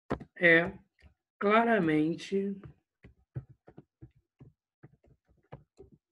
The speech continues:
o raciocínio é claramente atribuído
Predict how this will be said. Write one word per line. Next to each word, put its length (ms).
o 60
raciocínio 880
é 180
claramente 1040
atribuído 1080